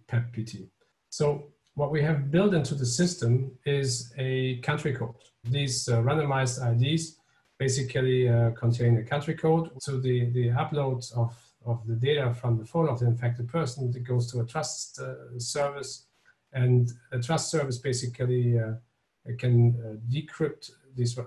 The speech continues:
randomized I Ds to the extent that, uh, one byte is, contains the country code and the rest remains encrypted. And, uh, by that, uh, the server would basically know, uh, which country to send, uh, the randomized, uh,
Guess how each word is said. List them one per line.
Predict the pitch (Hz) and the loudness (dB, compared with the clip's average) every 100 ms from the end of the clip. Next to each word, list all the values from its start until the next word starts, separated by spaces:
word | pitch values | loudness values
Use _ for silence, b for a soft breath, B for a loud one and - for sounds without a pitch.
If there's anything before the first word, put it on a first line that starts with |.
| 131 | -4
randomized | 127 127 123 120 | -2 2 2 2
I | 120 | 0
Ds | 117 117 - | 0 0 -2
to | - 143 | -8 -8
the | 139 | -6
extent | 120 - - 135 135 - - | -6 -8 -8 -8 -8 -10 -6
that, | 120 120 - | -4 -4 -4
uh, | 117 | -6
one | 113 143 131 | -2 -2 -2
byte | 131 120 120 - | 0 0 -2 -6
is, | 127 117 - - | -6 -6 -8 -14
contains | - 117 127 120 | -8 -6 -4 -6
the | - | -6
country | 117 151 156 - | -8 -8 -8 -8
code | 160 147 147 - _ _ - | -4 -4 -6 -14 _ _ -4
and | 127 | 2
the | 123 | 4
rest | 135 123 - _ | 4 0 -4 _
remains | 139 131 123 123 117 | -2 2 4 4 2
encrypted. | 113 - 135 160 160 - - | -4 -6 -6 -4 -6 -8 -4
And, | 131 135 131 123 | 0 2 0 2
uh, | 123 120 120 - | 4 4 2 -2
by | 123 131 | -4 0
that, | 143 170 165 - | 2 2 0 -6
uh, | 139 135 127 | -4 -2 -2
the | 127 | -2
server | 120 156 151 147 | 0 0 2 0
would | 131 123 120 | -2 0 0
basically | 117 - - 135 131 127 127 - - | 0 -2 -6 -4 -2 0 -2 -6 -2
know, | 120 147 151 147 - - | 2 4 2 0 -4 -6
uh, | 120 | 0
which | 117 120 131 - | 2 2 0 -4
country | 139 135 - 123 | -4 -4 -4 -4
to | 120 | -4
send, | 117 135 131 123 | -6 -4 -4 -2
uh, | 117 113 | -4 -2
the | 117 | 2
randomized, | 123 127 123 117 113 113 - | 2 4 4 2 0 -4 -8
uh, | 107 | -8